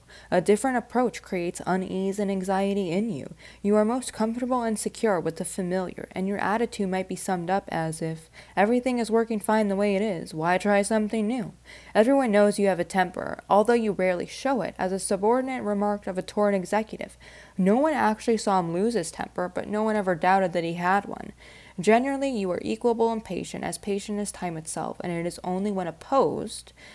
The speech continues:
that you become angry. However, there is volcanic activity going on underneath your easygoing, gen-,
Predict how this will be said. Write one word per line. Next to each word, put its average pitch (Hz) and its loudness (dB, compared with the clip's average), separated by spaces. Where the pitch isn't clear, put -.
that 185 0
you 170 -4
become 156 -4
angry. 226 -4
However, 175 0
there 165 -2
is 180 -4
volcanic 170 -2
activity 220 0
going 165 0
on 165 2
underneath 165 -4
your 143 -4
easygoing, 156 -4
gen-, 156 -6